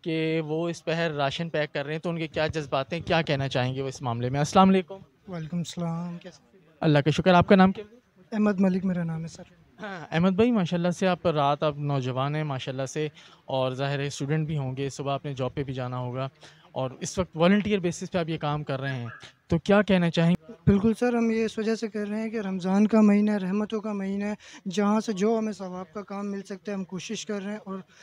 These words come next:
Speaker 2: हमारे फ़हीम अंकल साहब हैं जिनके लिए हम यहाँ पर आए हुए कर रहे हैं, वो इससे अलावा भी हट के करते रहते हैं, तो हमें भी सवाब कमाने का मौका मिला है, उन्हें भी मौका मिला है।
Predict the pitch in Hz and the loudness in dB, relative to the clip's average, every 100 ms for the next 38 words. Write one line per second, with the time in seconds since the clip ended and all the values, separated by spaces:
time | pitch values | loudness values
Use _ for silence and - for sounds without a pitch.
0 | - _ 190 196 196 196 190 196 208 220 | -20 _ 2 6 8 10 10 10 8 8
1 | 214 214 202 202 196 208 185 202 214 202 | 4 -6 -6 -6 -6 -8 -6 -8 -6 -6
2 | 202 196 190 190 202 190 196 202 202 196 | -6 -6 -6 -4 -4 -4 -6 -4 -6 -6
3 | 202 196 208 202 208 - 233 214 196 202 | -8 -8 -8 -8 -10 -8 -8 -4 -2 0
4 | 233 233 208 - 233 196 185 233 214 208 | 0 0 -2 -4 -8 -8 -8 -6 -6 -6
5 | 233 226 _ _ _ - 208 208 175 190 | -8 -10 _ _ _ -8 -4 -4 -2 2
6 | 220 226 226 208 202 202 226 208 214 214 | 2 2 2 4 6 4 2 2 2 2
7 | 214 202 202 214 214 208 214 196 208 214 | 0 -2 -2 -2 -2 -2 -2 0 0 2
8 | 226 208 196 214 214 208 | 0 -2 -2 -2 -2 -4